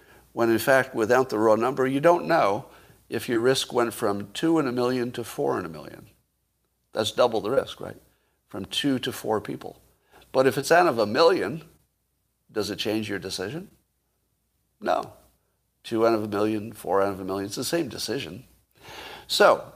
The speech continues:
these are tells for, uh, disingenuous and or, uh, bad, uh, analysis. So, using the Gell-Mann theory of the things which I believe my expertise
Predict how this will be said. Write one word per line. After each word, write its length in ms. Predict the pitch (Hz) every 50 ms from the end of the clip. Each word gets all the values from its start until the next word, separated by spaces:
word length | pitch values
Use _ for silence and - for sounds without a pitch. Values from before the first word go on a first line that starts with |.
| - _ _ _ _ _ _
these 340 | - 120 139 175 202 185 165
are 140 | 180 175 170
tells 440 | 170 - 180 175 175 180 185 175 -
for, 600 | - - - 160 151 147 147 147 143 139 135 120
uh, 240 | 92 107 113 113 113
disingenuous 1120 | 113 110 104 139 147 143 - - 147 127 127 110 123 120 127 123 120 120 120 120 117 -
and 340 | - - - 98 104 104 101
or, 500 | 104 90 95 104 101 101 101 95 92 - - - - - - _ _ _ -
uh, 260 | - - 95 95 90
bad, 640 | 82 80 101 101 101 104 104 104 101 101 82 - - -
uh, 240 | - 87 92 85 - -
analysis. 880 | 90 95 92 92 95 85 73 76 85 - - - - - - - - - _ _ _ _ _ _ - - - - - - - - - -
So, 500 | - - - - - - 180 139 92 - - - - - _ _ _
using 360 | - 131 156 160 165 170 165 160
the 120 | 160 151
Gell-Mann 560 | 131 120 156 156 165 170 170 165 160 160 156
theory 400 | - 165 170 165 147 107 90 80
of 120 | - 92 107
the 120 | 120 113
things 340 | - 156 151 156 160 151 143
which 220 | 151 139 - -
I 160 | - 110 127
believe 400 | 135 127 123 127 147 151 139 123
my 280 | 107 107 113 147 175 180
expertise 760 | 160 151 - - - - 110 - 117 110 110 113 113 -